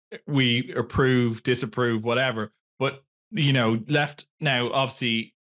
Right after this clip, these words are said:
as it gets more intelligent, that will change and it will understand user behavior. But, but I think at this early stage of where we're at, that's the kind of thing where I see it having an impact in our industry, or things like, you know,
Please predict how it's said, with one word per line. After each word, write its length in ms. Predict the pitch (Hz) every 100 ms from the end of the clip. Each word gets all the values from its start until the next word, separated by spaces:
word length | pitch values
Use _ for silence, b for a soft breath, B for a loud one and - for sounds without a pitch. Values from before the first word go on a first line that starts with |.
| _
as 160 | 139 123
it 60 | 113
gets 280 | 120 -
more 240 | 127 123 113
intelligent, 680 | 110 120 120 120 110 104 -
that 180 | 113 98
will 120 | 110
change 440 | - 117 113 107
and 80 | 101
it 40 |
will 200 | 107 107
understand 800 | 110 110 - 117 110 110 107 101 - _ 131
user 260 | 113 110
behavior. 560 | 107 107 117 113 107 101
But, 240 | - 117
but 120 | 117
I 40 | 110
think 220 | 127 123
at 160 | 123 117
this 220 | 120 -
early 400 | - 127 120 117
stage 480 | 110 120 117 110 110
of 120 | 104
where 220 | 117 107
we're 80 | 104
at, 240 | 113 110 - _ _ _ 135
that's 240 | 131 -
the 80 | 127
kind 260 | 120 113
of 100 | 110
thing 320 | 107 120 110 113
where 160 | 110
I 160 | 110 113
see 320 | - 117 110
it 120 | 104 - - -
having 360 | - 113 110 110
an 140 | 110 110
impact 460 | 110 107 101 -
in 160 | 104 104
our 240 | 107 113
industry, 600 | 107 104 104 113 104 107 B B _ -
or 480 | 131 127 117 113 _ -
things 340 | 131 123 110
like, 240 | 117 110 117
you 80 |
know, 320 | 113 107 107